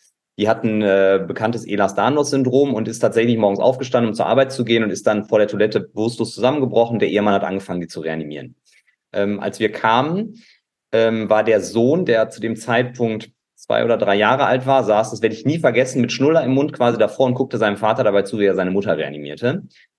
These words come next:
Das hat er natürlich in dem Alter nicht verschaltet und ich habe irgendwie gemerkt, wie dieses gesamte Team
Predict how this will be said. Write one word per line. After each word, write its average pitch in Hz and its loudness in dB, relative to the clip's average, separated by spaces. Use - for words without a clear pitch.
Das - -8
hat - -8
er 101 0
natürlich 107 -2
in 104 -6
dem 107 0
Alter 110 -2
nicht 104 -6
verschaltet 107 0
und 110 -6
ich - -8
habe 131 -4
irgendwie 131 0
gemerkt, 110 0
wie 127 -8
dieses 113 -10
gesamte 123 -2
Team 147 -2